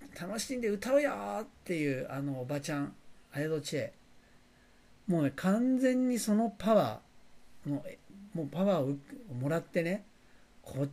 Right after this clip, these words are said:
ちも生きるの楽しみって。で、そういう感じの顔でみんなが六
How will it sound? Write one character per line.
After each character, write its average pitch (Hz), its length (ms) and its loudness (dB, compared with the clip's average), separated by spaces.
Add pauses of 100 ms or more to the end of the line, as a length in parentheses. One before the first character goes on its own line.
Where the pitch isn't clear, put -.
ち 220 160 -2
も 175 140 4
生 131 140 2
き 202 180 4
る 202 120 6
の 143 200 4
楽 135 260 0
し 233 180 2
み 233 120 4
っ 151 60 2
て。 - 60 -8 (1300)
で、 113 160 -6 (180)
そ 160 380 -4
う 214 60 4
い 226 100 4
う 220 180 4
感 196 280 4
じ 190 120 4
の 185 80 2
顔 170 340 2
で 156 100 -4
み 117 280 -6
ん 180 420 0
な 240 120 -2
が 247 140 2
六 147 160 0